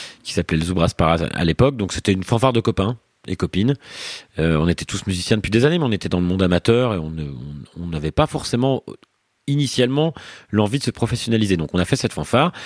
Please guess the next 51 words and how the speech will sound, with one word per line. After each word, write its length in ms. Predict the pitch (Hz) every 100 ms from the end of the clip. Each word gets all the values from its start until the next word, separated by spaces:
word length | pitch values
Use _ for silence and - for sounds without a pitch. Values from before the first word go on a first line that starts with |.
| - -
Puis, 80 |
en 20 | -
fait, 160 | 151
on 60 | 131
a 60 |
vu 100 | 117
que 60 | 151
ça 100 | 123
marchait 320 | 117 - -
bien. 260 | 98 101 143
On 100 | 160
avait 120 | 110 95
de 40 |
plus 140 | 98
en 40 | 98
plus 140 | 90
de 120 | 92
dates, 440 | 98 87 92 110 98
donc 240 | 85 85
des 120 | 82 85
moyens 220 | 85 92
financiers 380 | 87 85 - 92
qui 140 | -
grossissaient. 500 | 87 - 82 143 160 - - - - _ _
Et 100 | 85
puis, 320 | 85 - 127 139
s'est 480 | - - - - 98
posé 260 | 113 110
la 100 | 101
question 580 | 92 90 - - 139 190 - -
de 160 | 90
se 100 | 85 87
dire, 180 | 131 -
est-ce 180 | 135 -
qu'on 140 | 127
voudrait 320 | 107 104 95 92
pas 200 | 139 156
finalement 340 | - 98 127
devenir 240 | 110 95 117
professionnel, 500 | 180 92 - 110 131
du 80 |
moins 120 | 107 113
essayer 300 | - 107 123
de, 340 | 98 87 80 90
d'avoir 200 | 92 92
l'intermittence, 500 | 87 78 76 90 92
de 40 |
vivre 200 | 76 85
avec 120 | 82 73
ça. 140 |
Bon. 100 | 78